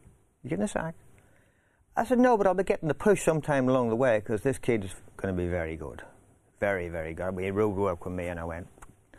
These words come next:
"He doesn't need to do anything. He just be the way he is," and that was it.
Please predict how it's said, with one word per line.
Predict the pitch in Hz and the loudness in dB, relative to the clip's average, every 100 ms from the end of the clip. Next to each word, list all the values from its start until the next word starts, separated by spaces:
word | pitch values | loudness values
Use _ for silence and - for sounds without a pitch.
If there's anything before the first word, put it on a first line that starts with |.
| - - - _ - | -20 -20 -20 _ -10
"He | 101 | -2
doesn't | 110 104 | -2 0
need | 107 101 | -2 -2
to | 107 | -2
do | 104 | 0
anything. | 104 95 90 87 | 0 -2 -8 -10
He | 104 | -8
just | 110 - | -8 -2
be | 113 | -2
the | 104 | 0
way | 101 98 | 0 0
he | 101 | 0
is," | 113 98 - - 95 | -2 -4 -10 -16 -10
and | 98 | -10
that | 101 | -8
was | 98 | -8
it. | 110 | -6